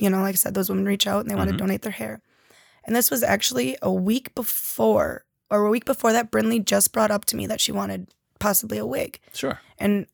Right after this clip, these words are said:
Speaker 1: you know, other than that, she's never really brought it up. And all of a sudden I get this phone call. It was just crazy. And then,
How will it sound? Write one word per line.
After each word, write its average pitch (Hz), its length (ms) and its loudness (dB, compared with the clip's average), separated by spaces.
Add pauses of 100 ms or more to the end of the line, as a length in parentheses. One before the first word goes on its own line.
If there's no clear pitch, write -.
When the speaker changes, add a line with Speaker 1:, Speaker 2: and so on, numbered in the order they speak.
(120)
Speaker 1:
you 214 80 2
know, 190 80 6
other 196 180 6
than 202 140 0
that, 202 160 2
she's - 140 2
never 190 120 2
really 196 120 2
brought 185 240 2
it 185 60 -4
up. 190 240 0
And 190 320 -2 (120)
all 190 120 -2
of 180 40 0
a - 40 4
sudden 185 120 -2
I 180 60 -2
get 185 160 -8
this - 160 0
phone 220 300 2
call. 170 240 -2
It - 80 -6
was 196 120 0
just 214 180 2
crazy. 208 440 0
And 208 160 -2
then, 208 220 -2